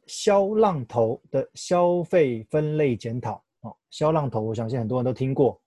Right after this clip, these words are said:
哦，所谓的消浪头就是消费、浪费、投资。哦，因为毕竟你有消-，你有消费，你一定有发票收据。那透过消费、浪费、投资这三个来分类，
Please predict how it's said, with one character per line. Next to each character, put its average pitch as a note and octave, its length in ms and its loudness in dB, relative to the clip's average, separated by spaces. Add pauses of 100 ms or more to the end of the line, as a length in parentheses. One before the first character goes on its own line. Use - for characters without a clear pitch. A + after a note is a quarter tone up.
(120)
哦， A2 180 -12
所 A#2 140 -10
谓 A#2 40 -4
的 A#2 100 -6
消 E3 180 -2
浪 E3 180 0
头 A2+ 140 -4
就 B2+ 100 -2
是 B2 220 -4 (120)
消 E3+ 220 -2
费、 E3+ 260 2 (640)
浪 D#3+ 240 0
费、 C#3 280 0 (380)
投 B2 240 -2
资。 C#3 340 -2 (580)
哦， - 120 -20 (400)
因 A3 100 2
为 - 20 2
毕 A3+ 120 2
竟 G#3+ 140 4
你 C#3+ 80 0
有 A2+ 160 -4
消-， - 200 -16 (120)
你 D#3+ 120 -4
有 D3 100 0
消 D3 220 0
费， D#3+ 160 2
你 A2+ 160 -2
一 B2 40 -2
定 D3 120 -2
有 G#2+ 120 -2
发 D3 180 -4
票 D3 180 2
收 C#3+ 220 4
据。 C3 260 2 (480)
那 D#3 240 -2 (220)
透 F3+ 220 4
过 D#3 400 6
消 E3+ 260 0
费、 D#3+ 280 4 (200)
浪 D#3+ 260 2
费、 C#3 380 2
投 A#2+ 240 0
资 C#3+ 320 0
这 D3 100 0
三 C#3+ 240 -2
个 C3 120 2
来 A#2+ 260 -2
分 F3+ 460 2
类， D#3 220 4